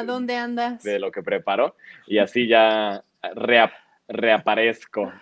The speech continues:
Speaker 1: <laughs> A ver, sí, pues
Speaker 2: A
Speaker 1: que nos
Speaker 2: ver.
Speaker 1: lance algo, Joshua.
Speaker 2: Vamos para allá. Ahora sí que este es un enorme regalo, un regalito de cuarentena. Tenemos aquí al maestro Aquiles Morales, que va a interpretar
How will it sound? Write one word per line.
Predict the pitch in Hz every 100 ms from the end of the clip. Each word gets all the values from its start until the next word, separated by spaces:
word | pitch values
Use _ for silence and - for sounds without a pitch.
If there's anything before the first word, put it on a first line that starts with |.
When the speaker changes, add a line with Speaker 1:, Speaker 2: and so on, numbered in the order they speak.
| - - _ _ _ _ _ _ _
Speaker 1:
<laughs> |
A | - 139 - 143 139 135 120 _ _ - - -
ver, | 110 110 110
sí, | 151 147
pues | 196
Speaker 2:
A | 196
Speaker 1:
que |
nos | 190
Speaker 2:
ver. | 190 208
Speaker 1:
lance | 208 190
algo, | 170 156
Joshua. | 135 123 117 95 90 _ _ _ _ _ _ _ - -
Speaker 2:
Vamos | 202 247 311 339
para | 339 226 185
allá. | 175 175 175
Ahora | 220 240
sí | 254
que | 262
este | 247
es | 240 233
un | 233
enorme | 214 214 214 226 233 240
regalo, | 233 190 175 180 196 202 202 240 214
un |
regalito | 214 226 196 208 220 226
de | 202
cuarentena. | - 175 170 - 202 208 214 294 _ _ _ _
Tenemos | 170 190 196
aquí | 175 -
al | 196
maestro | 196 180 185 - 202
Aquiles | 190 185 202 196 196
Morales, | 175 170 185 185 202 233
que | - 165
va | 175 180 180
a | 175
interpretar | 170 175 170 180 175 202 208